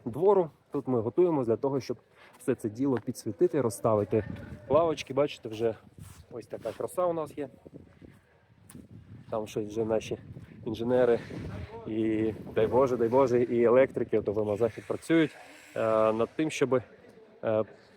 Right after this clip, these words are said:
наблизити нас до здачі в експлуатацію. До речі, ми вже обслуговували, обслуговували, <laughs> обговорювали, перепрошую, обговорювали питання такої яркої здачі, і, е, це потрапило на відео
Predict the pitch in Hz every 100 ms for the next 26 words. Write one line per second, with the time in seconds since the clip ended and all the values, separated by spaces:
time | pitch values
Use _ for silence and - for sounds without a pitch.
0 | - 185 214 196 196 175 147 123 143 135
1 | 135 131 127 139 117 107 104 170 214 185
2 | 180 135 139 143 127 139 147 165 147 135
3 | - 120 120 117 - - 110 117 110 113
4 | 104 - 131 - - - - 147 117 104
5 | 123 135 117 98 92 98 104 107 98 98
6 | - - - - 120 113 139 135 127 120
7 | 131 127 123 123 117 - - - - 123
8 | 120 143 175 160 131 110 131 117 - 120
9 | 117 - 120 120 120 117 117 113 110 123
10 | 117 113 110 110 110 104 _ _ _ -
11 | 113 110 107 117 117 113 107